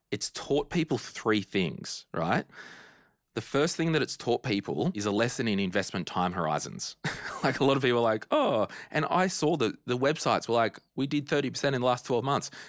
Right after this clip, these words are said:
People were seeing that and putting new money in. So people have learned about investing time horizons.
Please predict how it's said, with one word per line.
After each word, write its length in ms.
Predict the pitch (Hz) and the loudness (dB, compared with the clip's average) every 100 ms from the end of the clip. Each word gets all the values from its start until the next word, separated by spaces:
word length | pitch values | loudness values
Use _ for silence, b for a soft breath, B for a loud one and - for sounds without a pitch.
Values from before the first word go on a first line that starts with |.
| B | B
People 240 | - 143 123 | -6 -2 0
were 60 | |
seeing 380 | - - 156 160 | 0 0 2 0
that 200 | 80 82 - | 0 -2 -4
and 120 | 113 | -6
putting 240 | - 120 | -2 -2
new 140 | 117 110 | 0 2
money 340 | 107 131 110 | 2 0 -2
in. 200 | - - B B B B | -4 -8 B B B B
So 260 | - 101 95 | 0 2 2
people 300 | - 127 143 | 0 0 0
have 100 | 131 | 2
learned 320 | 120 123 107 | 2 2 2
about 320 | 95 95 - | 2 0 0
investing 480 | 98 98 95 107 95 | -2 -2 -2 -4 -6
time 320 | - 95 87 | -2 0 0
horizons. 640 | 95 82 80 80 65 62 | 0 0 2 0 -2 -8